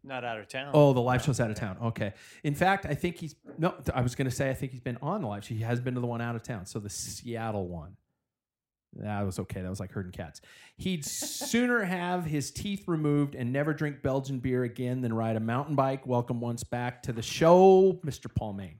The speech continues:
Speaker 1: You know me really well, I guess.
Speaker 2: I'm
Speaker 1: You know,
Speaker 2: pretty
Speaker 1: no
Speaker 2: good.
Speaker 1: mountain bike. Yeah, I
Speaker 2: I'm
Speaker 1: can't
Speaker 2: pretty
Speaker 1: do
Speaker 2: good
Speaker 1: that.
Speaker 2: at this shit.
Speaker 1: Yeah.
Speaker 2: This is
Speaker 1: Yeah.
Speaker 2: really weird.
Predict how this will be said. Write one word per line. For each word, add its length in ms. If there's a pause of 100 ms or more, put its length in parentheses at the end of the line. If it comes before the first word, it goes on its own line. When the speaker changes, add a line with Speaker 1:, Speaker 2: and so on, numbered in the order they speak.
Speaker 1:
You 200
know 160
me 140
really 260
well, 280
I 100
guess. 260
Speaker 2:
I'm 80
Speaker 1:
You 60
know, 80
Speaker 2:
pretty 100
Speaker 1:
no 120
Speaker 2:
good. 40
Speaker 1:
mountain 260
bike. 280
Yeah, 140
I 40
Speaker 2:
I'm 160
Speaker 1:
can't 180
Speaker 2:
pretty 180
Speaker 1:
do 20
Speaker 2:
good 80
Speaker 1:
that. 20
Speaker 2:
at 60
this 100
shit. 120
Speaker 1:
Yeah. 40
Speaker 2:
This 160
is 140
Speaker 1:
Yeah. 200
Speaker 2:
really 300
weird. 540